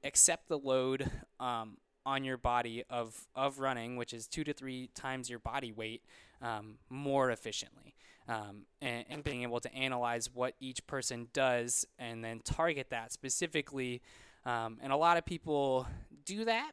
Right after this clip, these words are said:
but then they take it from a strength-only perspective. And what this was, because it's physical therapy-based and evidence-based,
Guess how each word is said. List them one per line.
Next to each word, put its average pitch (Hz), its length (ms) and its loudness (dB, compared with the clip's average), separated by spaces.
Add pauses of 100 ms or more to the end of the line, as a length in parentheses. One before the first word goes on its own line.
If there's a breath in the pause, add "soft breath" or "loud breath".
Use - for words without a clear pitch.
(120)
but 147 200 4
then 143 200 -2
they 131 140 -4
take 151 300 -4
it - 120 -8
from 131 260 -4
a 123 180 -2
strength-only 139 840 -2
perspective. 110 800 -6
And 113 320 -10 (380 loud breath)
what 131 260 2
this 170 240 2
was, 131 220 4
because 123 340 -6
it's 113 240 -6
physical 131 380 -4
therapy-based 127 680 0
and 113 200 -8
evidence-based, 123 880 0